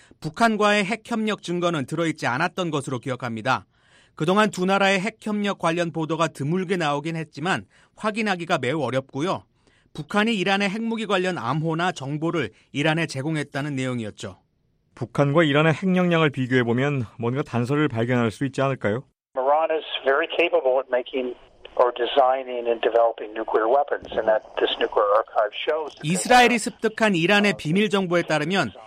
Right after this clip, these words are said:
Speaker 1: 이란은 상당한 핵무기 제작 역량을 갖추고 있습니다.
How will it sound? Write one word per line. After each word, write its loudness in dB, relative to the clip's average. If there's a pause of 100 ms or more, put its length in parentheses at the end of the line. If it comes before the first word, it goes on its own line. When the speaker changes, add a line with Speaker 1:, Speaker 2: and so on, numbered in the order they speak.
(100)
Speaker 1:
이란은 2
상당한 2
핵무기 -2
제작 -2
역량을 -2
갖추고 -4
있습니다. -4